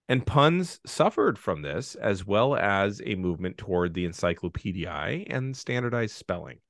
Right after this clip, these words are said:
'Cause now you could say, "Well, you can't pun that way. It's not spelled right." Um, which,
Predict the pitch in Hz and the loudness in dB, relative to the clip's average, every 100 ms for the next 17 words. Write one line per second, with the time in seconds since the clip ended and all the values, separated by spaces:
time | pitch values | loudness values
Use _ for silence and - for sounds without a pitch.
0 | _ _ _ _ _ 101 92 107 180 175 | _ _ _ _ _ -4 -2 0 2 2
1 | 127 104 104 - 92 90 92 165 - 76 | 2 -2 -4 -2 -2 -2 -2 -2 -4 -8
2 | - - 76 76 78 82 143 190 - 190 | -8 -12 -10 -8 -6 -4 -4 -4 -10 -12
3 | - - 226 196 127 - - - - _ | -12 -12 -10 -10 -12 -16 -18 -20 -20 _
4 | _ _ _ _ _ _ - 98 90 85 | _ _ _ _ _ _ -2 -2 -2 -6
5 | 80 82 - 98 90 - - - | -12 -16 -14 -8 -8 -8 -16 -18